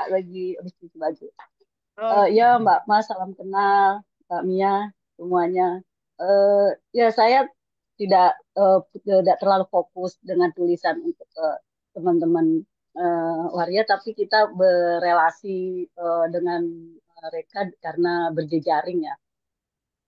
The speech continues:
Speaker 1: Eh, memang awal-awal kan mereka biasanya, eh, in-, inklusif ya, maksudnya, eh, isunya,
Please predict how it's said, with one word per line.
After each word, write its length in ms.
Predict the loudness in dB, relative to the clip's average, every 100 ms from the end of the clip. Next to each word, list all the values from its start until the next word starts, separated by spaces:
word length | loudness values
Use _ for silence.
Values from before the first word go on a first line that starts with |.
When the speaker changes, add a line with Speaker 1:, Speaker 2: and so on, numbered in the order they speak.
| -4
Speaker 1:
Eh, 440 | 2 6 6 6 4 2
memang 240 | 2 2 0 _ 2
awal-awal 440 | 6 6 6 4 4
kan 100 | 0 2
mereka 240 | 0 0 0
biasanya, 340 | 0 0 -4 -4 -4 -2
eh, 120 | -4 -4
in-, 140 | -8 -8 -14
inklusif 440 | -8 -8 -4 -4 -2
ya, 60 | -2 -2
maksudnya, 400 | -8 -8 -6 -8 -8 -6
eh, 360 | -2 0 2 0 0
isunya, 400 | -4 -2 0 2